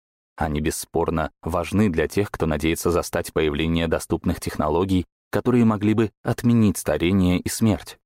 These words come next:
Действительно, сейчас проводится немало научных исследований в этой области,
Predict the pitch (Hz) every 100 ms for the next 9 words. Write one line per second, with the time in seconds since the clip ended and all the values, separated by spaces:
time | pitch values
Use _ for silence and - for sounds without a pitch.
0 | _ _ _ _ 80 82 78 - 98 -
1 | 73 67 - - 120 - 107 104 101 -
2 | 107 107 107 113 92 78 80 - 85 -
3 | - - 90 101 82 76 76 76 73 71
4 | 64 - - 62